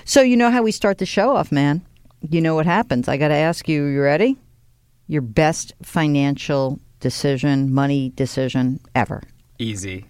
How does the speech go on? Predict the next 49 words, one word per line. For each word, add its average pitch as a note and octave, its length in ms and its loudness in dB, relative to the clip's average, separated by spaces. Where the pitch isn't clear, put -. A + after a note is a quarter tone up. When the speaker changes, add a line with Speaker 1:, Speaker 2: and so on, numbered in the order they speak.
Speaker 2:
It A2 160 -8
was G#2 120 -8
starting G2+ 420 -2
Betterment. F2+ 600 -10
It D#3 160 0
was D3 240 0
a C3+ 80 4
long B2 840 2
process, C3 680 0
let B2 100 -6
me A#2 80 -6
tell A2+ 240 -4
you, B2 160 -4
leading A2+ 380 -6
up A2 220 -6
to, G#2 220 -10
"Should G#2+ 220 -12
I G#2 80 -8
do B2 360 -10
this? A#2+ 420 -2
Is, G#2 180 -8
is G2+ 160 -10
this A2+ 160 -10
the A#2 160 -6
right A2+ 240 -4
thing?" A2+ 340 -4
And A2 80 -2
I G#2 120 -2
heard A2 320 0
the A2 80 -6
advice G#2 420 -4
from A2 160 -8
a G#2+ 80 -8
lot G#2 320 -2
of G#2+ 140 -10
people C3 380 -4
that G#2+ 200 -2
this A2+ 120 -12
was G2 140 -12
a G2 60 -12
crazy A2+ 600 -4
idea. A2 560 -2
It A2+ 80 -2
would G#2 160 -10
never A2 340 -4
work. G#2+ 420 -6
Don't G2+ 220 -6
do A2 160 -6
it. B2+ 200 -2